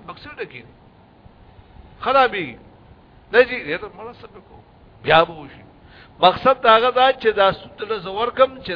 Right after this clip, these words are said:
دی د مسله باندې زه څه کومه، کمزوری کړم. همدارو. خو بعض یو داسې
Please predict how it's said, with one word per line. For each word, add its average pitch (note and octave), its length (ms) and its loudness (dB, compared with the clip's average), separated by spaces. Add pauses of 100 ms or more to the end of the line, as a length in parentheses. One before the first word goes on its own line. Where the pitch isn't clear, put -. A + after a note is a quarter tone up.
دی G#3+ 180 2
د G3 240 -4
مسله E3+ 300 -4
باندې G3 340 2
زه F#3 140 -12
څه G#3+ 120 -10
کومه، A#3 220 -4
کمزوری C#3+ 600 -6
کړم. - 180 -20 (360)
همدارو. G#2+ 380 -16 (540)
خو C4+ 160 -16
بعض C4 300 6
یو B3 240 -4
داسې A#3+ 320 0